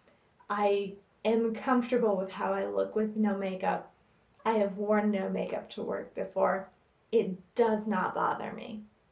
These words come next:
But putting on strategically less makeup so that I am not wearing a full face of makeup, but I'm still really happy with how it looks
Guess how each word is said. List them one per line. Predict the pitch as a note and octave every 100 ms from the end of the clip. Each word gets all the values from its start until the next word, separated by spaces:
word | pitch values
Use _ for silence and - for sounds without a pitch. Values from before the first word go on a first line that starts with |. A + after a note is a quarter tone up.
| _ _ _ _ _ _ _ _ _ _ F3+
But | C4+ A#3+ A3+ A3 - - _ _ _ _ _ _ _ _ _
putting | - E4+ F#4 G4 B3
on | G#3+ G#3+ G#3+ A3 G#3+ G#3+ G#3+ - _ _ _ _
strategically | - - C4+ - C#4+ D#4 D#4 D4 C4+
less | G#3+ G#3+ G#3+
makeup | G3 G#3 A3+ A3 G#3+ - _ _ _ _ _
so | - - A3+ A3+
that | G#3+ G#3 F#3+ F#3+ F3+ - - _ _ _ - _
I | G#3 G3+
am | G#3+ G#3 G3 F#3+ G#3+ G#3+ - _ _ _ _ _ _ _ _ _ _ _ _
not | A3+ A3 G#3+ G#3+ G#3 G#3+ - - _ _ _ _ _
wearing | - G3+ G#3+ G#3+ G#3+ G3+
a | G3
full | - G3+ G3
face | - F#3 G#3+ G#3+
of | B3+ C4+
makeup, | C#4+ D4+ F4 E4 D4+ -
but | F#3+ A3+
I'm | G#3 G#3
still | G#3+ - A3+ G#3+ G#3 F#3+
really | F#3+ F#3+ A3 A#3+ A3+
happy | G#3 F#3+ G3 G#3 C#4 D4+
with | B3 F3+
how | F3+ F#3+
it | F#3+ G3+
looks | G3 G3 C#4 D4+ -